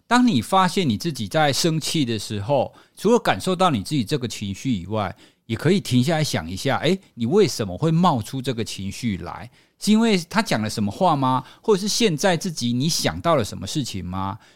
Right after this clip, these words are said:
其实有的时候别人不经意对你说了一句话，你突然出现生气情绪，或许是因为他讲的话戳到了你某一个痛处，所以你就突然开始要紧急来防卫自己。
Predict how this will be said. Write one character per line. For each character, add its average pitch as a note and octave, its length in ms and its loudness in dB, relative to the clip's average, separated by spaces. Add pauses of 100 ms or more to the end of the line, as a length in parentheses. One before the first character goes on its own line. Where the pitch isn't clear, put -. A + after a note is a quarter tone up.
(140)
其 - 100 -2
实 A#3 160 4
有 E3 200 4
的 G2+ 80 0
时 G#2+ 240 -4
候 D#3 320 2 (100)
别 C#3 200 4
人 D3+ 140 2
不 E3+ 140 2
经 - 160 -2
意 E3+ 100 2
对 E3+ 200 2
你 G2+ 140 0
说 C3+ 220 0
了 C3 80 2
一 G#2+ 100 0
句 A#2+ 200 -4
话， G#2+ 220 -2
你 F2+ 240 -6
突 G3 200 2
然 B2+ 160 2
出 C#3+ 160 -6
现 C3+ 200 -2
生 B2+ 180 -2
气 B2+ 140 -4
情 G2 240 -8
绪， G#2 260 -2 (220)
或 G#3+ 240 2
许 F2+ 200 -10
是 D#3+ 200 -2
因 D3+ 160 -2
为 D3+ 160 2
他 D3 140 0
讲 D#2 200 -4
的 F2+ 100 -10
话 B2 220 2
戳 D3 400 0
到 C#3 240 2
了 G#2+ 120 0
你 G#2+ 180 -2
某 G#2+ 240 0
一 C#3 40 0
个 D3 140 4 (200)
痛 C#3+ 340 2
处， C3+ 340 0 (300)
所 F3 120 4
以 F3+ 40 6
你 C3+ 100 4
就 E3+ 240 4
突 F#3+ 220 0
然 C#3+ 260 4
开 D#3+ 160 -2
始 G2+ 260 -8
要 C3+ 300 2
紧 G2+ 380 -2
急 G2+ 300 -8
来 A2 340 0
防 G#2+ 360 -2
卫 C3 200 2
自 A2 160 -10
己。 - 240 -16